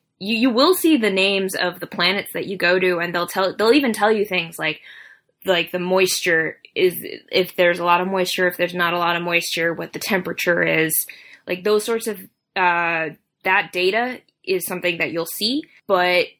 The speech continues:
there's also, like, a tool, I think a scan, I think it's called a scanner, and that starts out broken. But once you fix it, you can use it to, to find and catalog different things that you come across. So in a way, you're kind of like Darwin and Jane Goodall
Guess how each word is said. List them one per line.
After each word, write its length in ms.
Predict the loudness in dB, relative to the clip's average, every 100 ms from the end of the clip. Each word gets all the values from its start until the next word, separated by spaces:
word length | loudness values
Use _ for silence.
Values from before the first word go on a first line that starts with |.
| -2
there's 220 | 0 2
also, 300 | 0 0 0
like, 180 | 0 -4
a 60 |
tool, 560 | -10 -8 -2 -2 -2 -6
I 80 | -10
think 180 | -8 -10
a 60 |
scan, 300 | -4 -2 -2 -4
I 80 |
think 160 | -8 -8
it's 100 | -6
called 200 | -4 -4
a 40 |
scanner, 400 | -4 0 2 2
and 160 | -2 -2
that 140 | -4
starts 240 | 0 0 0
out 180 | -4 -2
broken. 400 | -6 -4 -10 -8
But 220 | -12 -6
once 180 | -6 -6
you 80 |
fix 320 | -4 -4 -4 -4
it, 240 | -4 -4
you 100 | -8
can 160 | -4 2
use 220 | 2 4
it 240 | 0 0
to, 300 | -2 0 0
to 140 | -2 -8
find 640 | -4 0 2 0 -4 -12 -18 _ _ _ _ _
and 320 | -6 -6 -10 -14
catalog 800 | -2 0 0 0 -2 -2 -4 -8 -20 _ _ _
different 340 | -2 0 0 0
things 240 | -2 -2
that 120 | -6
you 100 | -8
come 200 | -8 -8
across. 360 | -8 -2 -2 -2 -2
So 140 | -2
in 80 | 0
a 40 |
way, 220 | 0 2 2
you're 140 | 0
kind 340 | -4 -4 -4
of 160 | -4 -4
like 400 | -2 0 -2 -6 _ _ _ _ _
Darwin 540 | 2 2 2 0 -4
and 360 | -4 -8 -12 -10
Jane 360 | -2 0 0 -2
Goodall 500 | 0 0 0 -4